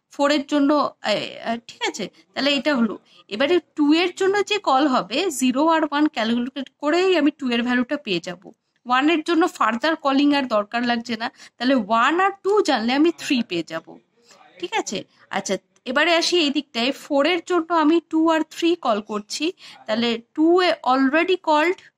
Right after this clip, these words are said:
মানে already আমি ভ্যালুটা জানি, থ্রি এর value already জানি, তাহলে এই further কলিংগুলো আমার কিন্তু আর লাগছে না, এইগুলো তখন আর রিকার্সিভলি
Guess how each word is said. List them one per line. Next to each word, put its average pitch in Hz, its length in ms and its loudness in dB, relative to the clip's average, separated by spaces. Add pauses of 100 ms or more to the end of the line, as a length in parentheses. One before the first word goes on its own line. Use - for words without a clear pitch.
(100)
মানে 226 160 -4
already 233 500 0
আমি 311 220 4
ভ্যালুটা 262 420 0
জানি, 247 440 -2
থ্রি 285 400 0
এর 285 100 -2
value 277 220 0
already 220 460 -2
জানি, 277 260 0 (800)
তাহলে 262 180 2
এই 269 340 0
further 247 560 0
কলিংগুলো 233 600 0
আমার 202 300 0
কিন্তু 226 240 -4
আর 262 100 0
লাগছে 185 600 -8
না, - 180 -18 (720)
এইগুলো 269 480 0
তখন 254 380 -6
আর 302 140 0 (440)
রিকার্সিভলি 240 640 -4